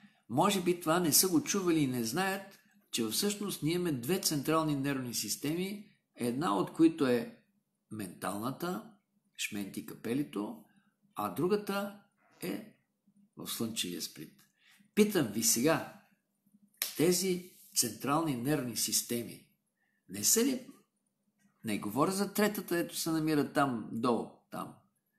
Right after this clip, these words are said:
яйчниците и не знам си какво, и, и, и шишарките. И, не, макар че и там има такава, нали, когато, нали, става опасно.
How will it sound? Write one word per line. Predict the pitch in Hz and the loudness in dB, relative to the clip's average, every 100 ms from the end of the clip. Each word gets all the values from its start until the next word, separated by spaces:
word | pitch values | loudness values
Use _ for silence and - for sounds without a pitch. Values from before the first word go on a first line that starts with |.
| _ _ - | _ _ -2
яйчниците | 120 127 120 113 101 - - 165 | 2 4 2 0 -4 -6 0 0
и | 139 | 2
не | 110 | 0
знам | 110 120 104 | -2 -4 -4
си | - | -6
какво, | - 123 120 | -4 -2 0
и, | 104 98 98 - | 0 -2 -2 0
и, | 120 123 - | 2 0 -2
и | |
шишарките. | - 113 117 104 - - - _ | -2 0 0 -2 -8 -18 -20 _
И, | 104 104 101 - - _ _ _ _ _ | -4 -4 -4 -10 -20 _ _ _ _ _
не, | 110 180 208 208 - _ _ _ _ _ _ _ _ - | -6 -4 -4 -8 -20 _ _ _ _ _ _ _ _ -12
макар | 101 104 127 147 | -10 -2 0 2
че | - 214 | 4 4
и | 202 | 4
там | 160 160 190 | 4 4 4
има | 180 202 208 202 - - _ - | 2 4 2 2 -4 -16 _ -4
такава, | 117 113 139 165 190 190 | -4 0 2 2 2 0
нали, | 143 151 180 190 170 - | 0 2 2 2 -2 -2
когато, | 123 139 147 185 190 185 - - _ _ _ - | 0 0 2 0 0 -2 -8 -20 _ _ _ -6
нали, | 127 180 185 | 0 0 0
става | - 131 143 | 2 4 4
опасно. | 175 160 180 - - | 2 6 6 6 2